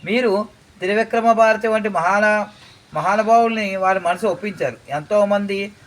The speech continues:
పండితులను అవమానించారు. గురువింద పరమేంద, పరమనిందకు పాల్పడ్డారు. చివరికి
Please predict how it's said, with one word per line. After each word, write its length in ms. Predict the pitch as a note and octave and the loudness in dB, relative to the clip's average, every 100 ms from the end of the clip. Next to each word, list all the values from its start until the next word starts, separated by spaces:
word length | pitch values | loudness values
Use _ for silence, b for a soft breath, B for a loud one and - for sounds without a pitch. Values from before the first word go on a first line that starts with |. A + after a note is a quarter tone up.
| - - | -8 -2
పండితులను 460 | E3 G#3 G#3 A3+ | 0 -2 -4 -2
అవమానించారు. 600 | F3 F#3 G3 F#3 D3+ B2 - - - - B2+ | 0 0 0 -4 -6 -8 -10 -20 -20 -12 -2
గురువింద 420 | G3 A#3 B3 A#3 | 0 2 0 2
పరమేంద, 580 | A#3+ G#3 F3+ G3+ A3 G3+ F3+ D3+ - - - - - | 0 2 2 2 -2 0 -2 -2 -6 -14 -16 -20 -2
పరమనిందకు 680 | E3+ F#3+ A3 G#3+ G#3 G3+ G3+ | 2 2 2 0 -2 -2 -2
పాల్పడ్డారు. 560 | F#3+ F3 F3 E3 C#3 A#2 - | 0 0 0 -2 -4 -6 -8
చివరికి 500 | F3+ G#3 A3 F#3 F3+ | -2 0 0 -4 -8